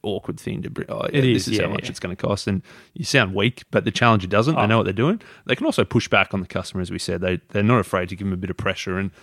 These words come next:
Speaker 1: they're not afraid to say,
Speaker 2: Yeah.
Speaker 1: "No, that's un-, that's, that's totally wrong."
Speaker 2: Yeah, that's, yeah, it takes, takes a bit of courage, that. And, um, the worst performers, unfortunately, the relationship builders out there, the worst of 'em all. Oh, who would have thought?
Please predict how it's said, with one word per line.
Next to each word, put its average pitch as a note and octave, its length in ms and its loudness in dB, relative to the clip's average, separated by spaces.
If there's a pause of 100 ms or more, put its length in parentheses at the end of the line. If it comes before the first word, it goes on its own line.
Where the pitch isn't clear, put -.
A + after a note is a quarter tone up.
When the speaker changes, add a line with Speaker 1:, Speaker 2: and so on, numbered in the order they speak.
(100)
Speaker 1:
they're B2+ 100 -8
not A2+ 120 -2
afraid G2 180 -2
to F#2+ 80 -2
say, F2+ 160 -4
Speaker 2:
Yeah. F#2 160 2
Speaker 1:
"No, F#2 80 4
that's F#2 180 0
un-, F#2 140 -2 (100)
that's, - 300 -8
that's - 220 -8
totally F#2 260 -6
wrong." F#2 240 -6 (140)
Speaker 2:
Yeah, G#2+ 320 -6 (240)
that's, - 360 -6
yeah, G#2 140 -6
it G#2 140 -8
takes, - 320 -4
takes - 300 -4
a - 20 -10
bit G2 100 -2
of G2 60 -6
courage, G#2 380 0
that. G#2 280 0
And, G2+ 260 -4
um, F#2+ 220 -4 (220)
the G#2 80 -4
worst B2 260 6
performers, G#2+ 560 0
unfortunately, G#2 600 -2
the G2+ 100 0
relationship G#2 640 -4
builders G2+ 320 -2
out G2+ 260 -2
there, G2+ 180 0
the G2+ 120 -2
worst C3 360 8
of G#2+ 120 0
'em G2+ 100 -4
all. F#2 300 -8 (100)
Oh, A#2+ 160 0 (240)
who B2+ 80 -6
would C3 120 0
have G2 80 -8
thought? D3 360 2